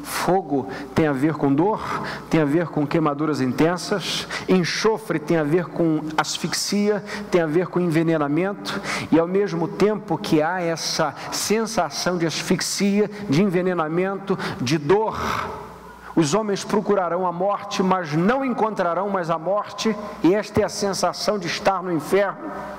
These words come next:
Fumaça que é sinal de destruição. Antigamente se sabia que uma cidade havia perdido a guerra, caso tivesse a fumaça, ah, tendo, ah, podendo ser vista a,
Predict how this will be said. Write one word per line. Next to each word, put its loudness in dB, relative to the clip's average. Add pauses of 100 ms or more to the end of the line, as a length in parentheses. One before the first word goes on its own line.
(420)
Fumaça 0
que 0
é 2
sinal 0
de -8
destruição. 0
Antigamente 0 (160)
se -2
sabia 2
que -2
uma 0 (400)
cidade 0
havia 2
perdido 2
a 2
guerra, 0 (840)
caso 0
tivesse 0
a 0
fumaça, -2 (280)
ah, -2 (300)
tendo, 2
ah, 0
podendo 0
ser 0
vista 0 (340)
a, -2